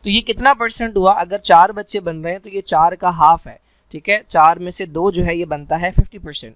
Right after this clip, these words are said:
तो ये fifty percent population ऐसी होगी, फिफ्टी परसेंट बच्चे ऐसे होंगे जो heterozygous होंगे, यानी जो दिखने में आधे, अ,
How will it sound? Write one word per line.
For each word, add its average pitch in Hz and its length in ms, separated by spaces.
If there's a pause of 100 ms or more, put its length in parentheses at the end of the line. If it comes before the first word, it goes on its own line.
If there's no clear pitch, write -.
तो 170 60
ये 160 160
fifty 202 280
percent 220 340
population 170 480
ऐसी 165 260
होगी, 151 280 (280)
फिफ्टी 196 220
परसेंट 190 340
बच्चे 165 220
ऐसे 156 240
होंगे 147 300
जो 185 200
heterozygous 160 720
होंगे, 135 280 (260)
यानी 175 240
जो 202 100
दिखने 214 400
में 156 140 (480)
आधे, 165 380
अ, 240 100